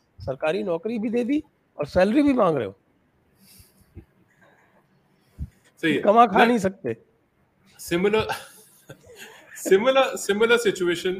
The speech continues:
Speaker 2: similar situation here also। अभी तीन-तीन महीने गुजर जाते हैं जब कई departments में salaries जो है disperse नहीं होती, चार-चार महीने गुजर जाते हैं। तो इतना बड़ी, सर, क-, मैं थोनू,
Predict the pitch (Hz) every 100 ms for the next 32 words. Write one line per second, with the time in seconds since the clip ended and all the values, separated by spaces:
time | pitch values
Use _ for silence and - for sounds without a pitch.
0 | - _ - 156 190 180 - 156 147 165
1 | 143 131 139 127 - 151 240 _ _ _
2 | - - _ _ _ 117 123 147 156 151
3 | 151 _ _ 117 120 - 160 160 175 170
4 | 143 160 165 131 151 147 135 156 147 139
5 | 139 - - 147 143 127 123 - 135 -
6 | 143 135 135 131 - 117 117 131 127 123
7 | 117 117 107 117 113 120 131 104 - _
8 | _ - 120 120 135 123 120 120 110 107
9 | 101 - - - - _ _ _ - _
10 | _ _ 190 208 208 202 - _ _ _
11 | _ - - - - _ 160 160 285 294
12 | - 147 143 190 240 262 240 - 214 208
13 | - 160 165 165 175 180